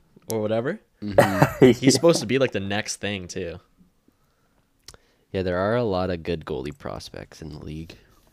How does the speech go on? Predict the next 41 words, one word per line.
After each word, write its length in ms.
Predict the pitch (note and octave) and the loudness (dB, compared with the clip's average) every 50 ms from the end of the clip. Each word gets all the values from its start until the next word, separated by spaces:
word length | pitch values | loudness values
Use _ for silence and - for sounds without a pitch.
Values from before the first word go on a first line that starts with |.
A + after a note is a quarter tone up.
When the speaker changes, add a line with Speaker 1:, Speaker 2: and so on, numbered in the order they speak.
| _ _ _ _ | _ _ _ _
Speaker 1:
Yeah, 180 | - A2 A2 A2 | -2 0 0 2
I 80 | A2 A2 | 0 -2
just 180 | - D#3+ - | -4 -4 -4
Speaker 3:
Yeah. 60 | - | 0
Speaker 1:
hope 180 | C3+ A#2+ B2 C#3+ | 0 0 0 0
they 120 | D#3 C3+ | -2 -4
come 260 | G2+ - - F#2+ F2 F2 | -4 -4 -6 -8 -6 -4
up 180 | F#2 G#2 - - | -6 -6 -6 -8
eventually. 440 | F#2 E2+ E2 E2+ E2+ - F2+ F2+ | -8 -8 -8 -10 -10 -10 -10 -10
Like, 220 | E2+ F2 F2+ F2 - - | -8 -8 -8 -10 -10 -10
a 80 | G2 | -8
lot 200 | F#2+ G2 G2+ G#2 | -4 -4 -4 -4
of 60 | G#2 | -6
times 300 | - - G2+ G2+ F#2+ F2+ | -6 -8 -8 -8 -8 -8
they 80 | F#2+ F#2+ | -10 -10
just 180 | E2 F#2+ F#2 - | -10 -10 -12 -10
kinda 180 | - F#2+ F2 - | -10 -12 -12 -12
coast 460 | - - - - G2+ G2 - - - | -14 -14 -10 -8 -8 -6 -8 -8 -6
there, 200 | F#2+ F2+ F2 E2+ | -6 -6 -6 -8
and 100 | F2 F2 | -10 -12
you're 80 | F2+ | -10
like, 180 | F2+ F2+ F2 - | -10 -10 -10 -10
"Eh, 320 | - E3 E3 E3 E3+ E3 - | -10 -8 -6 -6 -6 -8 -8
okay, 240 | - - - G2+ A2 | -10 -6 -4 -4 -2
like, 200 | G2+ F#2+ F#2 _ _ _ - | -2 -4 -8 _ _ _ -12
you 80 | G2 | -10
know, 60 | G2 F#2 | -8 -8
you 160 | F#2 F#2+ G2+ | -8 -8 -8
can 140 | - A2 F2 | -8 -10 -10
Speaker 2:
Yeah. 80 | - | -6
Speaker 1:
play." 240 | - A2+ A2 G#2 F#2+ - - - - | -4 -2 -2 -2 -4 -6 -10 -10 -8
It's 120 | B2+ - | -8 -2
kinda 180 | - E3+ E3 D#3 | 0 0 2 2
like, 220 | D3+ D3 D3 - | 2 2 2 2
um, 420 | D3+ C#3+ C#3+ C#3+ C#3 C3+ C3 A#2+ - - _ _ _ - - - - _ _ - | 2 4 4 4 2 0 -6 -8 -12 -16 _ _ _ -14 -14 -14 -14 _ _ -16
oh, 140 | - A#2+ A#2 | -10 -8 -8
the 100 | G2+ G2+ | -8 -8
dude 220 | F2 - A2 A2 A2 | -6 -4 -2 -2 -2
on 100 | A2 G#2 | -2 -4
Tampa. 480 | - - G#2 G#2+ - - D#2 D#2 - _ _ _ _ _ _ - | -6 -4 -4 -4 -4 -4 -6 -8 -10 _ _ _ _ _ _ -8
Um, 760 | G2+ G2 G2 G2 F#2+ F#2+ F#2 F#2 F#2 F2 F#2 F2+ F2+ F2+ | -6 -4 -2 -2 -2 -2 -4 -4 -4 -6 -8 -10 -12 -14